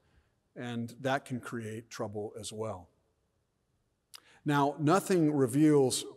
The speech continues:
foundation problems quite like a storm, with its rains and floods and winds. Storms expose the weaknesses of the structures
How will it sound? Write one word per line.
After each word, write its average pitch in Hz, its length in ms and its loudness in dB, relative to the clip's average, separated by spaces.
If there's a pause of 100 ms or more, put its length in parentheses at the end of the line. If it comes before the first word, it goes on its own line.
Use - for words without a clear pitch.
foundation 135 520 0
problems 117 800 -8 (340)
quite 139 400 0
like 120 380 -6
a 117 40 -12
storm, 98 540 -4 (640)
with 113 160 -10
its - 160 -4
rains 113 720 -6 (120)
and 110 160 -14
floods 101 760 -6 (500)
and 120 160 -10
winds. 113 720 -8 (1040)
Storms 160 720 4
expose 151 1000 -2
the 123 160 -4
weaknesses 120 840 -6
of 113 280 -8
the 110 60 -6
structures 113 1000 -4